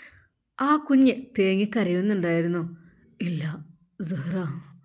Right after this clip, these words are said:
നമ്മുടെ കുഞ്ഞ് നീ ഇല്ലാതിട്ട് വല്ലാതെ മിസ് ചെയ്യുന്നെടി നിന്നെ. നീ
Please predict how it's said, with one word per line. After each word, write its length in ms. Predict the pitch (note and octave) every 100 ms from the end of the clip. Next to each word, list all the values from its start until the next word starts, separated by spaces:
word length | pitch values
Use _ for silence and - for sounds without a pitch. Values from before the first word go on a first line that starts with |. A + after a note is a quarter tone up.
| _ _ _ _ _ -
നമ്മുടെ 400 | G3+ E3+ F3 F#3+
കുഞ്ഞ് 440 | - E3+ E3+ E3+ F3 F3 - - - _ _ _ _
നീ 160 | F#3 G3+ G3+
ഇല്ലാതിട്ട് 680 | A#3 F3 E3 E3+ E3+ F3+ F3+ - _ _ _ -
വല്ലാതെ 480 | F3 F#3 A#3+ C4+ C4
മിസ് 300 | G3 - -
ചെയ്യുന്നെടി 480 | A3+ F3+ F3 E3 F3+
നിന്നെ. 340 | G3 F3 F3+ G#3+ - _ _ _ _ _ _ _ _ G#3+
നീ 140 | G3+